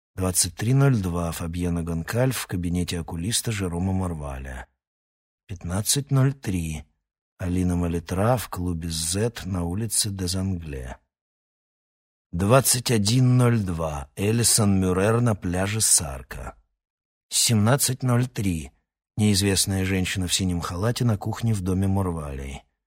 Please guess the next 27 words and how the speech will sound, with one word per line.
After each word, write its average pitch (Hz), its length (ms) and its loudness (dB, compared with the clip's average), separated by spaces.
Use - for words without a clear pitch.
Ноль 90 240 0
три 87 240 0
ноль 85 240 0
один 107 480 4
Стефани 92 500 -2
Дюпен 110 480 2
на 95 120 4
Острогальской 90 720 -2
тропе 87 380 -2
близ 92 280 0
Живерни. 87 680 -2
"Меня 123 360 8
просто 135 440 6
осенило! 120 800 6
Помните, 175 420 10
что 139 200 6
только 139 260 6
что - 200 4
сказала 131 380 6
Стефани 127 380 6
Дюпен 123 320 6
насчёт - 320 4
Марваля?" 104 560 4
Она 110 220 4
много 113 300 6
чего 131 200 4
наговорила. 90 680 2